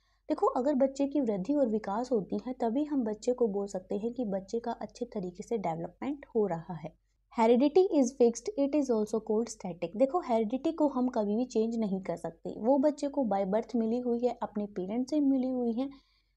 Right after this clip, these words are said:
देखो, बच्चे का जैसे कि स्किन टोन है, उसकी शक्ल है, कहीं दादा पे जाती है, मम्मी पे जाती है, पिताजी पे जाती हैं, यानी कहने का मतलब है कि हेरिडिटी को हम कभी भी चेंज नहीं कर सकते, वो बच्चे को by birth ही मिलती है। लेकिन हम बच्चे का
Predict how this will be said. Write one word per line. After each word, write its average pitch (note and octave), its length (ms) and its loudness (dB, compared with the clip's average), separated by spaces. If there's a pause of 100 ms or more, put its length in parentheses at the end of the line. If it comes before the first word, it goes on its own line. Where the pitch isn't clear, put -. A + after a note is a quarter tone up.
(100)
देखो, F4 200 2
बच्चे C4+ 460 2
का E4+ 160 0
जैसे C#4 300 0
कि C#4 120 0
स्किन A#3 320 0
टोन A3+ 260 -2
है, G#3 340 -2
उसकी A#3+ 280 -6
शक्ल A3 520 -2
है, G3+ 180 -2 (120)
कहीं A3 220 -2
दादा G#3 280 -2
पे A3 180 0
जाती G3 320 -6
है, G3+ 240 -6
मम्मी G#3+ 280 -2
पे A#3 140 -4
जाती G#3+ 400 -6
है, A3 60 -2
पिताजी G#3+ 480 -6
पे C4+ 160 0
जाती A3 320 -2
हैं, D#4 120 4 (480)
यानी F4+ 160 6
कहने D#4 280 6
का D#4+ 140 2
मतलब C#4 300 2
है D4 80 0
कि E4+ 260 -8
हेरिडिटी C4+ 480 4
को C4+ 200 4
हम C#4 160 4
कभी B3+ 300 2
भी B3 120 0
चेंज A#3 280 2
नहीं G#3 260 -2
कर C4+ 160 -2
सकते, B3 360 -4
वो B3 160 0
बच्चे G#3 300 -4
को B3 160 0
by G#3+ 200 2
birth G#3+ 340 -2
ही B3+ 80 2
मिलती G#3+ 420 0
है। A3+ 100 2 (580)
लेकिन D#4 280 8
हम E4 200 6
बच्चे D#4+ 240 4
का F4 160 2